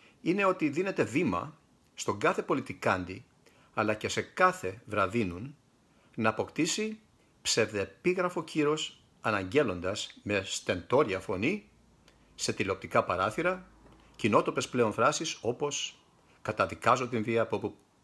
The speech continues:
α, κι αν προέρχεται» ή «Η βία είναι φασισμός», «Δεν υπάρχει χρήσιμη βία»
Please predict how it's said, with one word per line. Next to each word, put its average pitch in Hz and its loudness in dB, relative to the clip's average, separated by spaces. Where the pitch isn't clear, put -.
α, 98 2
κι 90 -2
αν 107 0
προέρχεται» 95 -6
ή 113 2
«Η 107 -2
βία 127 2
είναι 120 2
φασισμός», 120 -2
«Δεν 101 -2
υπάρχει 101 -2
χρήσιμη 123 0
βία» 98 -4